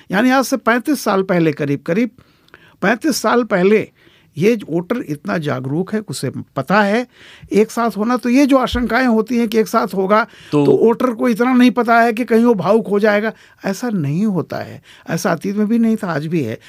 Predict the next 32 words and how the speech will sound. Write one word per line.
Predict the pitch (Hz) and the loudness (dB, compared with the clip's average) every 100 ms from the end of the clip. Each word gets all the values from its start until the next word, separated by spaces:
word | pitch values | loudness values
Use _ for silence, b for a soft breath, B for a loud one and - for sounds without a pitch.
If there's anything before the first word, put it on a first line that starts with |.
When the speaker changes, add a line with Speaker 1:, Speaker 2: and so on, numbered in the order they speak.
| B B | B B
Speaker 1:
हाँ, | - 214 214 - _ _ _ | -2 0 0 -2 _ _ _
जो | - 185 | -4 0
ये | 247 | 0
आशंकाएं | 196 - 143 131 135 156 | 0 -2 -6 -4 -4 -4
हैं | 202 277 | -4 -4
कि | 302 302 B B B _ | -4 -6 B B B _
कहीं | 170 202 254 | 0 2 2
खरीद | - 190 208 | 0 -4 -4
फरोख्त, | - 185 202 185 - - b b 123 | -4 -2 -2 -6 -14 -20 b b -2
दल | 196 208 | 2 4
बदल, | 196 202 202 202 B B | 2 2 2 -2 B B
इन | - 294 | 2 4
सब | 302 277 | 2 0
चीज़ों | 269 233 240 | -2 -2 -2
के | 202 190 | 0 -2
लिए, | 156 139 - b b - | 0 -2 -6 b b -6
तो | 302 | -6
एक | 466 440 311 330 | -4 0 0 0
पूरी | - - 247 339 | -8 -6 0 0
की | 339 330 | 0 0
पूरी | 330 254 262 320 285 _ _ _ - | -2 -2 0 0 -2 _ _ _ -10
चुनाव | - 214 247 311 | -4 -2 0 0
सुधार | - 196 156 143 262 | -2 -6 -6 -2 -2
के | 294 320 - | -2 -6 -6
आईने | 151 175 269 359 | -4 -2 0 0
में | 330 | 2
इस | 294 233 | 2 0
पर | 254 254 | 0 0
एक | 240 | 0
बहस | 202 202 190 | 0 0 0
होनी | 190 190 | -2 -2
चाहिए | 185 165 262 | -2 0 0